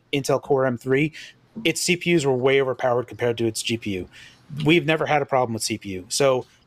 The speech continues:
you can kind of make it better for yourself today with tools today. Uh, so that's one thing. Um, i-, the, the overall thing is, like, trying to def-,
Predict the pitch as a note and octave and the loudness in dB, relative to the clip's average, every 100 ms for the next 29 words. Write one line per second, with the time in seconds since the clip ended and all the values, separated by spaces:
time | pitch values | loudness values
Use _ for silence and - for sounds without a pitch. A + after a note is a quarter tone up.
0 | - C#3 D3 E3+ F#3+ F3 - F#3+ D#3 D3 | -16 -4 -2 0 0 -2 0 0 0 0
1 | D#3 D#3 B2 C3+ C#3+ D#3+ C3 A2 C3+ C#3 | 0 -2 2 2 2 0 -2 0 0 0
2 | - - C3 A#2+ A#2 D#3 F#3 - - C3 | -2 -2 0 0 0 0 -2 -4 -2 -2
3 | - - C3+ D#3 - F3+ F3+ G3 A#3 - | -2 -4 0 0 0 -2 0 -2 -4 -10
4 | - - _ C#3+ B2+ - E3 - B2+ C3+ | -20 -20 _ -2 0 2 0 0 -2 -2
5 | C3+ A2+ A2+ G#2 G2+ G2+ - B2+ A#2 A2 | -2 -8 -8 -8 -8 -6 -2 0 0 -2
6 | G#2+ _ - - - _ _ _ - F#3+ | -8 _ -20 -20 -20 _ _ _ -6 -4
7 | - - F3+ E3+ E3+ - - D#3 F#3 F3 | -4 -6 0 2 2 -2 -2 0 2 4
8 | F3 E3+ E3+ D3 B2+ C3 - D3 C#3+ B2+ | 2 2 2 0 0 -2 -2 -2 -2 -2
9 | - | -6